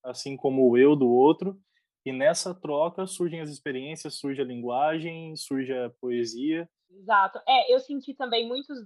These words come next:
Speaker 2: é, enfim, para além de outras sensações, de outros, é, tópicos, né, in-, inspirações que você teve ao longo do livro do Olho, eu senti vários poemas com essa coisa do ser, né? Você
Speaker 1: Uhum.
Speaker 2: se colocando do ser e também o, o ser no outro, ou o outro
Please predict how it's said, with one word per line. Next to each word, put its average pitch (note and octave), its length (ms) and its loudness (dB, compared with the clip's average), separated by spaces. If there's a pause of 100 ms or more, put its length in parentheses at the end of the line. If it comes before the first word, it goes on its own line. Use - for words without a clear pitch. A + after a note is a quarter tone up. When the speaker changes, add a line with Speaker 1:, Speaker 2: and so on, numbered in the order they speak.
Speaker 2:
é, G3 400 2
enfim, G#3 260 -14
para F#3+ 220 2
além G3 260 -2
de G3 240 -10
outras G3 520 -2
sensações, A3 760 -2
de G3 80 -2
outros, G3+ 460 -6 (300)
é, - 60 -20 (120)
tópicos, - 460 4
né, G3 160 -8
in-, G3 160 -12 (180)
inspirações G3+ 680 -12
que - 100 -20
você F#3 300 -20
teve F#3+ 340 -8
ao G#3 200 4
longo G3 240 -6
do F3+ 100 -18
livro F#3+ 280 -14
do F#3 120 -18
Olho, A3+ 300 -4 (280)
eu G3 80 -20
senti A#3+ 600 -12
vários A#3+ 280 2
poemas B3 520 2
com A#3 80 2
essa A3 200 0
coisa A3 240 -8
do G3+ 120 -14
ser, B3 420 -2 (200)
né? F#3 220 -4 (420)
Você F3 420 -10
Speaker 1:
Uhum. C#3 200 -6
Speaker 2:
se E3 100 -16
colocando G#3+ 680 0
do G3+ 120 -14
ser B3+ 420 0
e C4+ 60 -12
também B3+ 480 0 (340)
o, B3 340 -12
o A#3 40 -8
ser B3+ 420 2
no D4 140 0
outro, C4+ 460 6
ou C4+ 100 4
o B3+ 40 2
outro C#4+ 520 4